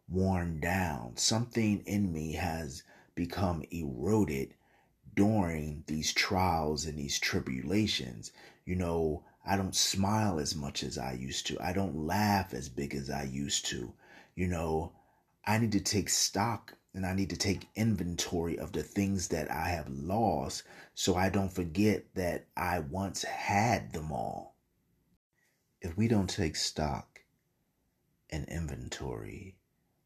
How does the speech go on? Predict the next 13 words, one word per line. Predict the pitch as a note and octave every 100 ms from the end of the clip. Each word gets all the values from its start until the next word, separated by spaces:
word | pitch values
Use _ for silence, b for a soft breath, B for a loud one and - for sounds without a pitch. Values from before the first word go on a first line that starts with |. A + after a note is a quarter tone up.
| -
of | E2+
the | D#2+
things | - - D#2+ D2+ D2 D#2 D2 - - - _ _ _ _ _ _ -
that | C2+ -
we | C#2
have | - D#2 D2+ C#2 C2 C2+ -
or | C#2
once | C2 D#2+ D#2 -
had | - E2+ D2 C2+ C#2 - _ b b b -
that | C2+
may | B1 C2+ C#2+
have | D2 D#2 C#2 -
eroded | - C#2+ C2 D2+ D2+ C#2+ A#1